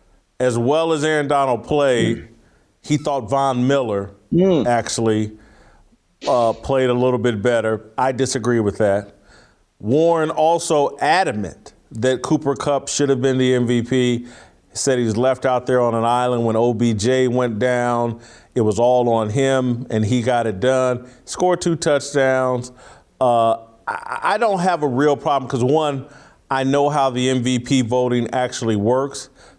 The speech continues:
Speaker 1: People don't talk about this all the time, uh, or this is the way it used to work.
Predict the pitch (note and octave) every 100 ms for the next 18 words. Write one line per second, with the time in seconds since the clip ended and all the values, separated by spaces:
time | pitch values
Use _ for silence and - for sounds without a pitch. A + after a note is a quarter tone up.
0 | - C3 A#2 A2 F2+ - D3 C3+ C3+ C3
1 | B2 C3 B2 C3 B2+ B2 - B2+ B2+ B2
2 | A#2+ - - - _ A#2 A2+ G#2+ G#2 G2+
3 | - - A#2+ A2+ - - B2 C#3+ - C#3+
4 | C#3 B2 G#2+ C3 B2+ - G2+ F2 C#2 -